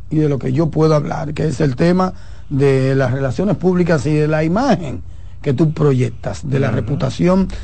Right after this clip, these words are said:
Speaker 1: de marca que tú proyectas, porque cada quien es una marca.
Speaker 2: Sí.
Speaker 1: Tú la vendes como tú entiendas, tu marca. A lo mejor, qué sé yo, yo no sé si es que no lo toman en serio por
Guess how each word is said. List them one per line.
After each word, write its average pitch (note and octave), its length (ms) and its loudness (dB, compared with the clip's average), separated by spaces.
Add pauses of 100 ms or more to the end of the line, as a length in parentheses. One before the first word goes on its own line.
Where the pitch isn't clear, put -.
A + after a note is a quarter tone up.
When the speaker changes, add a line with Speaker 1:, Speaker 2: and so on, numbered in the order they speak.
(140)
Speaker 1:
de C#3+ 200 4
marca C3 600 0
que C3 100 -6
tú C3 120 -4
proyectas, B2 480 -2
porque D#3 200 4
cada A3 220 4
quien G#3+ 160 2
es F#3+ 160 0
una G3 180 2
marca. B2 480 -2
Speaker 2:
Sí. - 120 -6 (200)
Speaker 1:
Tú G#3+ 120 4
la G#3 100 6
vendes F3+ 300 2
como D3 240 0
tú D#3 200 4
entiendas, C3 720 0
tu B2+ 120 -4
marca. C#3 480 -2 (420)
A D#3 160 4
lo F3+ 140 6
mejor, G3 480 4
qué D3 100 -2
sé E3 180 0
yo, G#3+ 320 2
yo C3+ 220 0
no G3+ 180 2
sé A3+ 380 2 (160)
si - 140 0
es - 60 2
que G3+ 100 2
no G3+ 120 2
lo G3 140 0
toman G3+ 300 0
en F3+ 120 -2
serio F#3 460 0 (380)
por F3 260 0